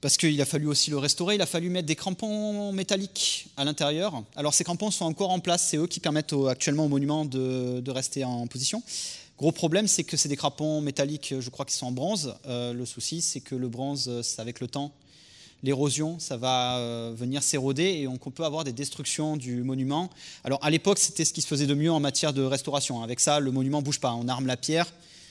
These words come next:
voilà, ça ne bouge plus. On, on fait du béton armé en fait, c'est l'idée, mais avec du calcaire. Mais actuellement, le monument, c'est ce qui lui permet de tenir. Alors, pour citer monsieur François Quentin, ça tient, ça tient, le jour où ça tient plus, ça s'écroule.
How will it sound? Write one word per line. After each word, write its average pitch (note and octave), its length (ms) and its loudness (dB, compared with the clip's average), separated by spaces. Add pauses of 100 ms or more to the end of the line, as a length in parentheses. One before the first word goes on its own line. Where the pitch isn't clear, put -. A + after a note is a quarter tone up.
(360)
voilà, C3+ 240 0
ça - 160 0
ne C3+ 80 6
bouge D#3 280 2
plus. - 180 -6 (140)
On, A#2+ 520 -4 (160)
on D3 80 -4
fait F#3+ 140 2
du D#3 80 2
béton E3 260 2
armé D#3+ 240 2
en B2 60 -2
fait, - 260 -6 (460)
c'est - 160 0
l'idée, C3 260 4 (360)
mais B2 80 0
avec B2 80 0
du C3 100 -4
calcaire. C3+ 400 0 (480)
Mais C3+ 80 2
actuellement, D3+ 560 4
le D#3+ 140 4
monument, C#3+ 360 2
c'est - 160 2
ce - 60 -2
qui - 100 -6
lui C3+ 60 -4
permet D3 180 4
de - 60 -2
tenir. D#3 320 2 (200)
Alors, C3 320 0 (200)
pour E3 160 2
citer F3 320 4
monsieur D#3 260 0
François C3+ 320 0
Quentin, F#3+ 400 2 (500)
ça - 240 6
tient, E3 360 6
ça - 180 4
tient, F#3 220 6
le G#3+ 60 2
jour E3 120 4
où D#3+ 60 6
ça E3 100 6
tient D#3 180 6
plus, G#3+ 160 2
ça G#3 120 2
s'écroule. E3 320 2